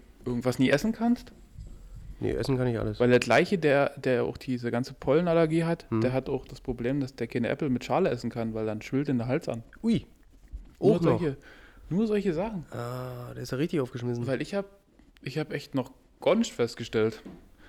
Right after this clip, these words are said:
Speaker 1: Also ich hab weder irgendwie, dass irgendwas mit Laktose ist, dass ich irgendwie, ähm,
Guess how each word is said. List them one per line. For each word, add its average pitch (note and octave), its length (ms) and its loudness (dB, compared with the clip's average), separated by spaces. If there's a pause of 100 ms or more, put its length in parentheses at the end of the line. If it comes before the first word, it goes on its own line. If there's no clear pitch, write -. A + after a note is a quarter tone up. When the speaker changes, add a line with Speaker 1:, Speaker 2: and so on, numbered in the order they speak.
(140)
Speaker 1:
Also A2+ 300 -2
ich A2 100 -6
hab C3 140 -2
weder D#3+ 500 4
irgendwie, D3+ 240 -2
dass C#3 160 -6
irgendwas C#3 240 -4
mit B2+ 160 -4
Laktose D#3 500 -2
ist, G#3+ 300 -4 (480)
dass C3 280 0
ich - 160 -14
irgendwie, B2+ 580 -2 (320)
ähm, A2+ 440 -4